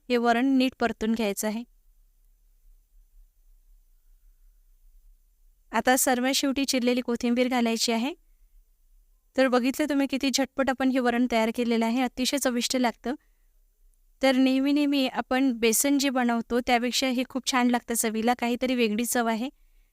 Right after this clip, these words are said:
तुम्ही याआधी बनवलं नसेल, तर एकदा नक्की बनवून बघा. तर सर्वात शेवटी मी लिंबाचा रस घालते आहे.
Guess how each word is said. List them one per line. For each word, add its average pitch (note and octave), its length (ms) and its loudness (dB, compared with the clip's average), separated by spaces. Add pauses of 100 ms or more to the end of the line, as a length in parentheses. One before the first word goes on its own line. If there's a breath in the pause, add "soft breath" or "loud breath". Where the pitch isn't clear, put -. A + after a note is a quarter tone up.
(100)
तुम्ही B3+ 160 2
याआधी B3 260 2
बनवलं B3 400 2
नसेल, B3 280 0
तर B3 80 -2
एकदा A#3 220 0
नक्की A#3+ 260 -2
बनवून A#3+ 300 -2
बघा. A#3 260 -4 (580)
तर C4 120 4
सर्वात C4 380 0
शेवटी C#4 320 0
मी C#4 120 2
लिंबाचा B3+ 380 0
रस A#3+ 240 0
घालते A#3 280 -2
आहे. A#3 220 -2